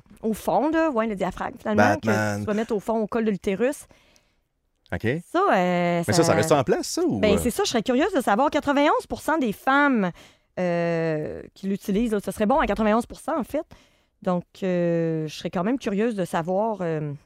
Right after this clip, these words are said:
Speaker 1: comment
Speaker 2: Comment
Speaker 1: Je sais
Speaker 2: ça ?
Speaker 1: pas.
Speaker 2: Ouais, moi non
Speaker 1: C'est,
Speaker 2: plus.
Speaker 1: c'est, c'est
Speaker 2: Ben, écoute, on, on va prendre
Speaker 1: Hein ?
Speaker 2: le temps de se renseigner, puis on
Speaker 1: Ouais.
Speaker 2: va vous en revenir.
Speaker 1: Ouais, ouais, ouais. Ben, en fait, j'aimerais avoir le témoignage de, de gens, là, qui, euh, qui l'ont déjà utilisé. Et la méthode du calendrier,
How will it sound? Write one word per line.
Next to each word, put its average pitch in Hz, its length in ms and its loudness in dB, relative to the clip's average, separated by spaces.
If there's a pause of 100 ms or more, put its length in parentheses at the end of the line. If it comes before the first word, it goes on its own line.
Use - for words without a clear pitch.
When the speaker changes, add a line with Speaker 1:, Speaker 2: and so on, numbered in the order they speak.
(800)
Speaker 1:
comment 185 380 -2 (480)
Speaker 2:
Comment - 140 -10
Speaker 1:
Je 208 60 0
sais - 60 -6
Speaker 2:
ça ? 226 120 2 (240)
Speaker 1:
pas. 87 40 -10
Speaker 2:
Ouais, 95 180 -2 (140)
moi 87 100 -2
non 98 100 2
Speaker 1:
C'est, 165 40 -4
Speaker 2:
plus. - 80 -2
Speaker 1:
c'est, 190 140 0
c'est 180 400 -2
Speaker 2:
Ben, - 140 4
écoute, 156 160 0
on, 87 340 -2
on 80 80 -8
va 82 120 -6
prendre 117 180 -2
Speaker 1:
Hein ? - 20 4
Speaker 2:
le 254 60 0
temps - 80 -2
de 139 80 -2
se - 80 -12
renseigner, 117 380 -4
puis 127 100 -2
on - 20 4
Speaker 1:
Ouais. 247 80 4
Speaker 2:
va - 60 0
vous 208 120 -4
en 107 60 0
revenir. 107 340 -4
Speaker 1:
Ouais, 254 200 0
ouais, 247 140 2
ouais. 277 260 0
Ben, 214 180 4
en 208 60 2
fait, 320 260 2
j'aimerais 220 220 6
avoir 277 180 6
le 262 80 4
témoignage 233 480 2
de, 202 220 2
de 196 160 0
gens, 226 160 2
là, 233 120 0
qui, 196 300 -2
euh, 175 160 2
qui 175 160 -6
l'ont 196 140 2
déjà 196 440 0 (140)
utilisé. 240 640 0 (420)
Et 240 140 4
la 277 100 4
méthode 330 360 4
du 233 100 -4
calendrier, 247 720 4